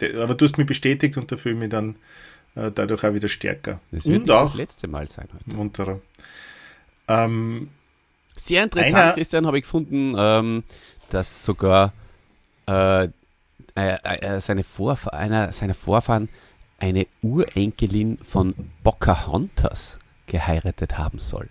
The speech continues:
Speaker 1: Hm, soll. Ich glaub, immer wenn's um soll geht, dann vielleicht Pipo, das geht jetzt aus an die, bitte. <laughs> Wenn du da mehr weißt, bitte schreib uns.
Speaker 2: Das wär nett.
Speaker 1: Zudem hat er eine, äh, verwandtschaftliche Beziehung,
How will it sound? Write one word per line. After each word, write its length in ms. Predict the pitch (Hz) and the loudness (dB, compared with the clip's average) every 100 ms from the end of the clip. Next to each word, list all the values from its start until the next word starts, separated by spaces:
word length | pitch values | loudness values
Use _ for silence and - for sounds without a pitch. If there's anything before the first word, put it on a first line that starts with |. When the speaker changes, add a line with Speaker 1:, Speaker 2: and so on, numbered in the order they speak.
| _ | _
Speaker 1:
Hm, 380 | 107 104 101 107 - _ _ - | -4 -4 -4 -8 -16 _ _ -18
soll. 440 | - - 107 110 - - - - - - - | -6 0 2 0 -6 -14 -14 -14 -18 -14 -6
Ich 80 | |
glaub, 180 | - 120 | -2 0
immer 180 | 123 143 | 2 4
wenn's 180 | 131 131 | 4 2
um 80 | 117 | -2
soll 360 | - 107 151 | 0 2 2
geht, 320 | 143 110 127 | 2 0 2
dann 320 | 117 120 135 123 - | 0 0 -2 -6 -6
vielleicht 280 | 117 113 - | -4 -4 -2
Pipo, 440 | 135 143 160 165 - - - | -2 2 2 2 -6 -20 -12
das 180 | 120 - | -10 -4
geht 140 | 120 | -2
jetzt 160 | 127 101 | -2 -2
aus 240 | 117 - | -2 0
an 140 | 120 107 | -2 0
die, 200 | 113 127 | 0 0
bitte. 420 | 120 - 123 117 - - - _ _ - | -2 0 0 0 -8 -18 -18 _ _ -20
<laughs> 600 | _ - _ - - - | _ -20 _ -10 -10 -6
Wenn 120 | 113 | -4
du 80 | 131 | -2
da 100 | 131 | 0
mehr 300 | 120 110 123 | 2 2 6
weißt, 320 | 113 120 - | 6 6 2
bitte 240 | 127 - | -6 -6
schreib 360 | 113 113 101 101 | -6 -2 0 0
uns. 300 | 104 101 - _ _ _ _ - - - - - - - _ _ _ _ - | -4 -10 -14 _ _ _ _ -20 -20 -20 -20 -20 -20 -20 _ _ _ _ -10
Speaker 2:
Das 160 | 123 | -8
wär 100 | 90 | -8
nett. 180 | 76 80 | -8 -4
Speaker 1:
Zudem 320 | 123 117 123 | -2 0 2
hat 140 | 120 123 | 4 6
er 100 | 127 | 6
eine, 280 | 107 117 113 | 4 4 4
äh, 240 | 107 107 | 4 4
verwandtschaftliche 720 | - 107 104 - 143 127 113 | 2 4 4 2 -2 0 0
Beziehung, 640 | 139 - - 123 139 151 | 0 0 0 4 6 4